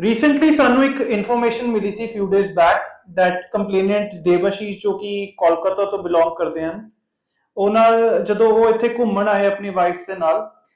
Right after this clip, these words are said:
ਤੇ ਈ ਰਿਕਸ਼ਾ ਤੇ ਟਰੈਵਲ ਕਰ ਰਹੇ ਸੀ, ਅਹ, at night ਉਹਨਾਂ ਦਾ ਕੋਈ ਜਿਹੜਾ, ਅਹ, ਪਿੱਛੋਂ ਦੀ ਦੋ, ਅਹ, ਅਕਿਊਜ਼ਡ ਆਏ ਬਾਈਕ ਸਵਾਰ ਤੇ ਉਹਨਾਂ ਨੇ ਉਹਨਾਂ ਦੀ ਵਾਈਫ ਤੋਂ ਜਿਹੜਾ ਬੈਗ ਸੀਗਾ ਉਹ ਝਪੱਟਾ ਮਾਰ ਕੇ ਉਹ ਲੈ ਗਏ।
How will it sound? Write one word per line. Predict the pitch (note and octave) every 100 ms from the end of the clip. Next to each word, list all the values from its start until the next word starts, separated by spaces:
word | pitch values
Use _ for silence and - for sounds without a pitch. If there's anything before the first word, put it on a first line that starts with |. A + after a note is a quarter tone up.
| _ -
ਤੇ |
ਈ | G#3 A#3 A#3+
ਰਿਕਸ਼ਾ | A#3 - A#3+
ਤੇ | A3+
ਟਰੈਵਲ | G#3+ G3+ G3
ਕਰ | G#3+ F3+
ਰਹੇ | E3+
ਸੀ, | D#3+ B3+ D#4
ਅਹ, | - _ _ _ _ G3 G3 F#3+ F#3+ G3 G#3 G#3
at | G#3 G3 F#3
night | G#3 C#4 - -
ਉਹਨਾਂ | A3+ A#3 A#3+
ਦਾ | B3 A#3+
ਕੋਈ | A#3+ - B3 B3+ A#3+
ਜਿਹੜਾ, | A3+ B3
ਅਹ, | - - _ G#3+ G#3
ਪਿੱਛੋਂ | G#3 -
ਦੀ | A#3 G#3+
ਦੋ, | G3 G#3+ A3+ A3
ਅਹ, | G#3+ G#3+ -
ਅਕਿਊਜ਼ਡ | G3 - A3 A3 -
ਆਏ | F#3+ G3
ਬਾਈਕ | G3 F3+ F3
ਸਵਾਰ | - G3 F#3+ F#3+ - - _ _ _ -
ਤੇ | A#3+
ਉਹਨਾਂ | A#3 B3+
ਨੇ | C4
ਉਹਨਾਂ | C4 C4
ਦੀ | C4 C4 G3+
ਵਾਈਫ | G3 A3 A3 - - -
ਤੋਂ | A#3 A3+ A3+ A3+
ਜਿਹੜਾ | A3
ਬੈਗ | F#3 F3 F3+ F3+
ਸੀਗਾ | - F#3+ G3
ਉਹ | G3
ਝਪੱਟਾ | G3 G3 F#3+ F#3+
ਮਾਰ | F#3+ F#3 E3+
ਕੇ | - G3+
ਉਹ | E3
ਲੈ | D3+ C#3+
ਗਏ। | A3+ C#4